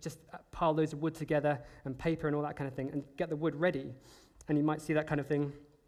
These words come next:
at Bonfires Day, for example, when you go there. In the middle, there's usually a big pile of wood ready to be lit. And some people are like those, that fire, and I was like one of those, where there are things in my life, experiences I had, and I, I think it was Annie, someone,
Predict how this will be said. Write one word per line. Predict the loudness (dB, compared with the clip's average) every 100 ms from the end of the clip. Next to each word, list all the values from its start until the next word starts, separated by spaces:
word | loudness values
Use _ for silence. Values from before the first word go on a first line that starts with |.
| _ -20 -6 -4
at | 0
Bonfires | 2 2 2 0 0
Day, | -4
for | -8 -8
example, | -4 -4 -4
when | -6
you | -2
go | 2 4
there. | 4 2 -4 -20 -20 _ _ -8 0
In |
the | 4
middle, | 4
there's | 2 2
usually | -2 -2
a | -2
big | -4 -4 -14
pile | -2 -2
of | 0
wood | -2 -4 -12 -20 -6
ready | -4 -4
to | -4
be | -4
lit. | -2 -4 -10 -20 _ _ _ _ _ _ _ -20 -20 -16 -8
And | -2
some | 0 0
people | 0 -2
are | -2
like | -2 -2
those, | -4 -6 -10 -20 -6
that | -6 -4
fire, | -2 0 -2 -4
and | -2 0
I |
was | 0 -2
like | -4
one | -2
of | -2
those, | -2 -4 -8 -20 -20 -20 _ -2
where | 2 4 2 -2 -8 -20 _ _ _ _ _ 0
there | 0
are |
things | 2 0 2
in |
my | 2 2
life, | 4 2 0
experiences | -10 -2 0 0 0
I | 0
had, | 2 2
and | 0
I, | -2 -6
I | -8
think | -6 -4
it |
was | -2
Annie, | 0 0
someone, | 0 0